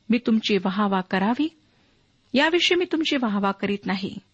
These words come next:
आता या प्रस्तावनेनंतर प्रभुभोजन काय आहे व त्याविषयीचे विश्वासणाऱ्यांचे वर्तन कसे असावे याविषयी पॉल करिंथकरांना शिकवित आहे. सुरुवातीला तो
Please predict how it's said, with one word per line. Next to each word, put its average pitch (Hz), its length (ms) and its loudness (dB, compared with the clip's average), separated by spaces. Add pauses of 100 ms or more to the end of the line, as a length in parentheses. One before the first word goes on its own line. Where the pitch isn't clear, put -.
(920)
आता 330 220 2
या 277 240 4
प्रस्तावनेनंतर 240 1080 2 (420)
प्रभुभोजन 302 640 2 (120)
काय 196 220 2
आहे 208 260 0
व 240 100 0 (120)
त्याविषयीचे 233 760 0
विश्वासणाऱ्यांचे 208 1040 0
वर्तन 185 320 -2
कसे 202 400 -4
असावे 196 500 0 (520)
याविषयी 302 480 2 (240)
पॉल 190 340 0 (420)
करिंथकरांना 214 680 2
शिकवित 202 400 -4
आहे. 196 180 -6 (840)
सुरुवातीला 349 540 2
तो 277 280 0